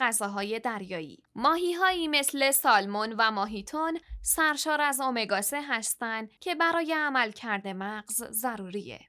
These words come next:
شمارهٔ چهار، دانه‌ها، آجیل و حبوبات. گردو، بادام و انواع لوبیاها حاوی مواد مغذی هستن که به سلامت مغز و سیستم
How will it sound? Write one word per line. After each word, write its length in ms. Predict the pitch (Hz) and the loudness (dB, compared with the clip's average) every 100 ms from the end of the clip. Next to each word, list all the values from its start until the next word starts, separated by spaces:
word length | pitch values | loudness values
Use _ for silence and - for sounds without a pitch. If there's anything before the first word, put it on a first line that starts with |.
| _ - | _ -4
شمارهٔ 600 | - 262 220 208 185 180 | 2 4 4 2 0 -2
چهار، 600 | 233 220 302 311 311 311 - 190 | -4 -4 -2 0 0 -2 -6 2
دانه‌ها، 640 | 208 185 180 233 254 285 - | 2 2 -4 -4 -2 -4 -4
آجیل 520 | 214 214 190 277 339 339 | -2 -2 0 -2 0 2
و 160 | 330 320 | 2 2
حبوبات. 580 | 285 208 208 190 175 - - _ - 277 | -4 -4 -2 0 0 -2 -16 _ -6 2
گردو، 480 | 330 311 285 330 | 4 4 2 0
بادام 580 | 269 285 254 254 254 247 | 4 4 4 4 2 4
و 120 | 254 165 | 2 4
انواع 440 | 262 226 254 349 | 2 0 -2 -2
لوبیاها 840 | 311 285 240 226 208 226 220 226 - _ | -2 -2 0 2 2 2 0 0 -4 _
حاوی 460 | 370 359 320 330 | 2 2 2 0
مواد 400 | 302 294 262 262 | 2 2 2 2
مغذی 600 | 269 247 226 196 180 262 254 | 2 2 2 0 0 -4 -6
هستن 640 | 240 208 - 233 220 220 _ | -4 -2 -2 -2 -4 -6 _
که 120 | - 311 | 0 2
به 120 | 285 | 4
سلامت 600 | 285 294 233 220 214 - | 2 2 2 2 0 0
مغز 580 | 220 202 254 311 311 330 311 202 | 0 2 2 0 -4 -4 -2 0
و 120 | 214 | 0
سیستم 460 | - 269 - 359 | 0 -4 -4 -2